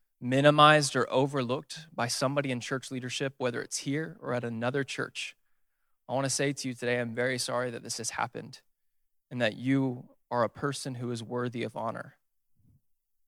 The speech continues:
This message today is not to condemn anyone or to lead anyone into a place of shame, but it actually is an invitation out of it. And I know this is a sensitive subject. Unfortunately, there are a lot of sensitive subjects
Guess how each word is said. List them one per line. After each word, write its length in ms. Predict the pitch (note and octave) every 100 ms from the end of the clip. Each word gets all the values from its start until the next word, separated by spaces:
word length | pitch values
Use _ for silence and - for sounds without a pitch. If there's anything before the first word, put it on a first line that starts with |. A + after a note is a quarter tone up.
| _ _ _ _ _ _ _ _ _ _ _ _ _ _
This 120 | C3+
message 320 | C3+ D#3 D#3+ -
today 240 | D#3 D3+
is 100 | C3+
not 200 | C3+ B2
to 60 | -
condemn 380 | C#3 B2+ B2
anyone 520 | B2 C3 B2+ A2+ A2+ B2
or 100 | A#2+
to 80 | B2+
lead 240 | B2+ B2+
anyone 320 | B2+ C3 B2
into 160 | B2 A#2+
a 60 | A#2
place 260 | A#2 A2+
of 80 | A#2+
shame, 420 | - A2+ A2+ A2
but 120 | B2+ B2
it 120 | A#2
actually 360 | A#2 A#2 C3
is 100 | B2
an 120 | A2+ A2+
invitation 600 | A2+ A2+ - A#2 - A2+
out 140 | A#2+ A2
of 100 | A2
it. 120 | - _ _ _ _ _ _
And 80 | B2
I 80 | B2
know 120 | C3+
this 200 | C3+ C3+
is 120 | C3+
a 60 | B2
sensitive 400 | - C3 C3+ A2+
subject. 600 | - D3 C#3+ C#3 - - _ _ _ -
Unfortunately, 500 | A#2+ C#3+ C#3 D#3 C#3
there 140 | C3
are 40 | C3
a 40 |
lot 320 | A#2+ A#2+ B2+
of 80 | B2
sensitive 600 | - C3 - - B2+ A#2+ - -
subjects 520 | - C#3+ C3 C3+ -